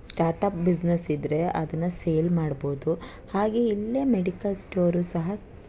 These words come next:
ಕಾಣುತ್ತೆ ನಿಮಗೆ. ಇನ್ನು ಇಲ್ಲಿ ಜನ ಈ ಥರ ಕೇಕು ಅದೆಲ್ಲ ತುಂಬ ಇಷ್ಟಪಡ್ತಾರೆ. ಆಮೇಲೆ ಕೇಕ್ ಅಷ್ಟೇ ತುಂಬ ಚೆನ್ನಾಗಿರುತ್ತೆ. ಕೇಕ್ ಶಾಪ್ಸ್‌ಗಳು ಎಲ್ಲ ತುಂಬ ಹೆಜ್ಜೆಜ್ಜೆಗೂ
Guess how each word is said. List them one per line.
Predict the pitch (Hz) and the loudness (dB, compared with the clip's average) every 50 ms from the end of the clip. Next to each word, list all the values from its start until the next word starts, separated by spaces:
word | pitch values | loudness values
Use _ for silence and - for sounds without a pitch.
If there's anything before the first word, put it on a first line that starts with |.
| - | -2
ಕಾಣುತ್ತೆ | - 175 160 156 151 147 - - - | 0 0 2 2 0 -4 -4 -4 -4
ನಿಮಗೆ. | 135 139 135 131 131 123 123 139 170 202 - - - - - - - - - - - 180 - - - - - - | -2 -2 -2 -2 -4 -4 -2 -2 -4 -4 -6 -12 -16 -20 -20 -18 -18 -18 -16 -14 -14 -14 -14 -14 -16 -16 -2 2
ಇನ್ನು | 233 254 254 254 262 - - - | 4 6 6 6 4 2 -2 -4
ಇಲ್ಲಿ | 190 196 233 277 302 | -2 0 2 2 2
ಜನ | 254 - 220 208 202 202 202 | 2 0 0 0 0 0 0
ಈ | 196 | -2
ಥರ | 190 - 180 180 | 0 0 0 0
ಕೇಕು | 175 180 - - - - 180 180 180 190 190 185 - - - 175 170 | 0 -2 -8 -10 -4 0 2 2 2 2 0 -4 -8 -4 0 2 4
ಅದೆಲ್ಲ | 175 170 170 151 151 170 185 | 4 4 2 0 0 0 0
ತುಂಬ | 180 - - 156 143 147 160 175 | -2 -4 -6 -6 -4 -2 0 0
ಇಷ್ಟಪಡ್ತಾರೆ. | 185 175 175 - - - 160 - - 156 170 - - 160 165 | 0 0 0 -2 -2 -2 -2 -2 -4 -4 -4 -4 -4 -4 -2
ಆಮೇಲೆ | 175 170 165 160 160 | -2 -2 0 -2 -2
ಕೇಕ್ | 160 - - 190 202 226 233 - - | -4 -4 -2 0 0 0 -2 -2 -4
ಅಷ್ಟೇ | 185 175 - - - 180 | -6 -6 -6 -6 -6 -6
ತುಂಬ | 175 - - 156 165 170 180 | -6 -4 -4 -4 -2 -2 -2
ಚೆನ್ನಾಗಿರುತ್ತೆ. | 175 - - 147 151 156 156 170 190 190 185 165 165 156 - - 175 196 - - 277 - - - - - - - | -4 -4 -6 -6 -4 -4 -4 -4 -4 -4 -4 -4 -4 -6 -6 -6 -8 -6 -6 -10 -12 -12 -14 -14 -16 -16 0 4
ಕೇಕ್ | - 226 240 247 240 | 6 6 6 6 4
ಶಾಪ್ಸ್‌ಗಳು | - - - 214 208 - - - - - 180 175 175 180 | -2 -4 -2 -2 -2 -4 -8 -4 0 4 4 6 6 4
ಎಲ್ಲ | 175 175 175 190 208 226 233 226 | 4 2 2 0 0 0 0 -2
ತುಂಬ | 226 - - - 156 151 160 180 196 208 220 | -2 -4 -6 -4 -4 -2 -2 -2 -2 -2 -2
ಹೆಜ್ಜೆಜ್ಜೆಗೂ | 214 196 175 156 151 - - 185 170 175 - 175 170 170 - 175 175 185 180 | 0 0 0 -2 -4 -4 -2 -2 -2 0 0 -2 -2 0 0 2 2 2 2